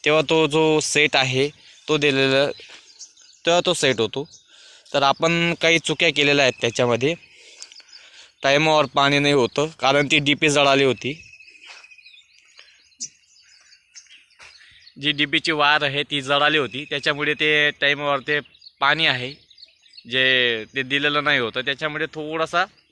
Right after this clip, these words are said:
लेट झाला तो भाजीपाला. असं पण होतं, शेतकऱ्याच्या वाट्याला खूपच अडचणी येतात, पण त्या अडचणीचा, अडचणींना सामोरे जाण्याचा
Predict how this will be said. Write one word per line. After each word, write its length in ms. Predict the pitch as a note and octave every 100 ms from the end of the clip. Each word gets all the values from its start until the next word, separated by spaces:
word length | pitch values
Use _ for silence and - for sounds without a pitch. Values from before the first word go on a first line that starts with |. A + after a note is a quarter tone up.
| _ - _ - - -
लेट 180 | F#3+ F#3+
झाला 280 | E3 C#3
तो 120 | C3 B2
भाजीपाला. 500 | A#2+ A2 A#2+ A#2 D3 - - _ _ - - _ _ - - - _ -
असं 220 | C#3 E3
पण 240 | D#3 E3 D3
होतं, 200 | A#2+ B2+
शेतकऱ्याच्या 920 | C#3 - C#3+ C3 - C#3+ C3+ C3+ C3+ - _ _ _ - - - - _ _ - _ _ -
वाट्याला 460 | C#3+ C#3 D3 C#3+ C3+ -
खूपच 420 | D#3 - D3+ D3
अडचणी 440 | C3+ C#3 D3 C3+
येतात, 220 | B2 - C#3 -
पण 140 | D3
त्या 220 | D#3 D3+
अडचणीचा, 640 | D3+ - D#3 D3+ E3 D#3 D#3+ - - - - -
अडचणींना 600 | C3 C3+ E3 D#3 D#3+ D#3
सामोरे 400 | D3+ C#3+ C#3+ D3
जाण्याचा 520 | C#3+ C#3+ C#3 D3+